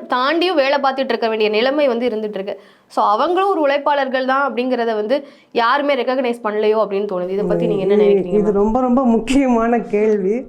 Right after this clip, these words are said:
Speaker 2: ஏன்னா, "நாளும் கிழமையும் நலிந்தோருக்கு இல்லை, ஞாயிற்றுக்கிழமையும் பெண்களுக்கு இல்லைன்னு" சொல்லுவாங்க. பெண்களுக்கு வந்து ஞாயிற்றுக்கிழமை கிடையாது, பணி நிறைவு என்று சொல்லக்கூடிய ரிட்டையர்மெண்ட்டும் கிடையாது. அங்கேயும் உழைக்கணும், இங்கேயும் உழைக்கணும். அப்படி இரண்டு இரட்டை சுமைகளை வந்து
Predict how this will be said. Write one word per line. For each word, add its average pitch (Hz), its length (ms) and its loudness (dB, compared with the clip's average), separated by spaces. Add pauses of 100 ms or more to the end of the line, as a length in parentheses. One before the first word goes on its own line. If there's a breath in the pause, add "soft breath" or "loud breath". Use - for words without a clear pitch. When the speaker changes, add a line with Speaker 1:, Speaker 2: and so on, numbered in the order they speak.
(500 loud breath)
Speaker 2:
ஏன்னா, 208 400 -2
"நாளும் 247 580 -2
கிழமையும் 233 540 -2
நலிந்தோருக்கு 233 600 -4
இல்லை, 220 240 -4
ஞாயிற்றுக்கிழமையும் 233 1120 -4
பெண்களுக்கு 240 520 -2
இல்லைன்னு" 185 320 -8
சொல்லுவாங்க. 175 520 -16 (600 loud breath)
பெண்களுக்கு 247 460 0
வந்து 233 160 -2
ஞாயிற்றுக்கிழமை 220 640 -2
கிடையாது, 185 680 -8 (400 soft breath)
பணி 269 340 2
நிறைவு 254 440 0
என்று 233 180 0
சொல்லக்கூடிய 214 400 -2
ரிட்டையர்மெண்ட்டும் 254 680 -2
கிடையாது. 175 500 -8 (240 loud breath)
அங்கேயும் 233 580 -2
உழைக்கணும், 220 360 -2
இங்கேயும் 220 460 -2
உழைக்கணும். 190 320 -6
அப்படி 190 260 -6
இரண்டு 240 520 0
இரட்டை 254 360 -2
சுமைகளை 240 540 -2
வந்து 202 380 -6